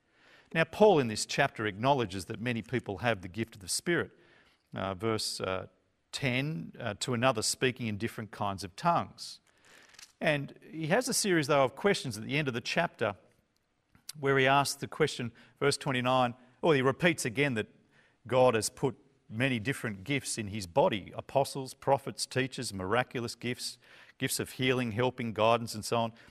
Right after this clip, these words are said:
different kinds of tongues. But then he has a series of questions, verse twenty-nine, which all expect the answer no. Are all apostles?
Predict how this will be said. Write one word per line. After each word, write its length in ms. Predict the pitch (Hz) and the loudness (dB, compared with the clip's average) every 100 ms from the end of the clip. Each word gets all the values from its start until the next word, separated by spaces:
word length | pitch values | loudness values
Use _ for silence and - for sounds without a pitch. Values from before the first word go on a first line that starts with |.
| _ | _
different 280 | 131 127 120 | -6 -4 -4
kinds 240 | - 113 104 | -2 -2 -4
of 120 | - | -4
tongues. 280 | 156 113 - - - | -2 -2 -8 -18 -6
But 140 | 160 | -2
then 100 | 220 | -2
he 140 | 285 202 | 0 0
has 180 | 156 | 0
a 60 | 147 | 0
series 320 | - 170 127 | 0 0 -2
of 80 | 127 | -2
questions, 400 | - 190 - 104 | -2 -2 -2 -6
verse 220 | 101 131 | -2 -4
twenty-nine, 500 | - 131 127 139 113 - - - _ | -4 -6 -2 -2 -4 -8 -20 -20 _
which 180 | 135 - - | -6 -6 2
all 260 | 170 214 | 4 4
expect 440 | 226 - - 151 - | 2 -2 -4 -6 -4
the 160 | 131 | -6
answer 280 | 135 131 143 | -6 -6 -6
no. 360 | 123 135 120 82 - _ _ _ _ _ _ _ _ _ _ _ _ _ _ _ _ _ _ _ _ _ _ - | -4 -4 -4 -8 -16 _ _ _ _ _ _ _ _ _ _ _ _ _ _ _ _ _ _ _ _ _ _ 4
Are 300 | 170 202 185 | 6 8 6
all 200 | 180 165 | 4 2
apostles? 840 | - 170 185 - - _ - | 0 -2 -2 -6 -10 _ -20